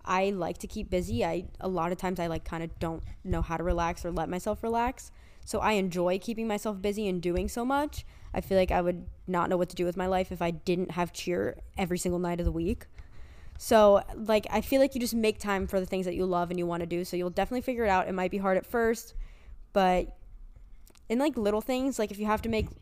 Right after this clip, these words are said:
if you have to meal prep food or, like, you know, d-, one thing that I would say is with school, because, like, honestly, the last thing that I enjoy doing of my entire life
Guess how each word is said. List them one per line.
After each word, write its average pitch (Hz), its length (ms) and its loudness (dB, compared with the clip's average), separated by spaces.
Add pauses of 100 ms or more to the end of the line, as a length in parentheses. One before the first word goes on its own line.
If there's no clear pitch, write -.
(100)
if 196 140 -8
you 208 60 0
have 196 140 0
to 202 60 0
meal 190 220 4
prep - 360 0
food 202 480 4
or, 180 120 4
like, 175 420 -2 (760)
you 196 100 -4
know, 190 380 6
d-, 185 240 -8
one 247 280 4
thing 302 180 2
that 233 100 8
I 208 60 8
would 202 120 0
say 233 220 4
is 196 260 0
with 196 120 2
school, 196 580 2 (120)
because, 190 360 0
like, 175 260 0
honestly, 185 600 0
the 185 200 2
last 170 400 0
thing 185 380 -2 (840)
that - 320 0
I 185 100 0
enjoy 180 360 2
doing 214 360 2
of 185 220 0
my 185 120 0
entire 180 340 0
life 175 360 -2